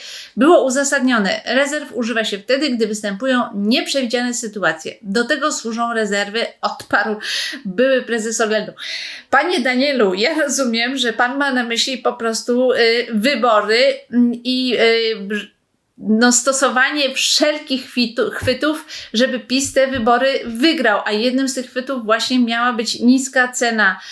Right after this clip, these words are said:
y, paliwa i to pan nazywa właśnie tą <laughs> nieprzewidzianą sytuację, co jest bardzo dziwne,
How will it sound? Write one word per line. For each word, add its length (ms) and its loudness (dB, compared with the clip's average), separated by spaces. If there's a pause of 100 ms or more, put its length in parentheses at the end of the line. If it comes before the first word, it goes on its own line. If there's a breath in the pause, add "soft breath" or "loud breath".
(280 loud breath)
y, 320 4
paliwa 640 2 (100)
i 140 -6
to 240 2
pan 280 2
nazywa 460 0
właśnie 460 -2
tą 180 0
<laughs> 60 6
nieprzewidzianą 640 0
sytuację, 600 0 (380 loud breath)
co 340 2
jest 320 0
bardzo 340 0
dziwne, 380 0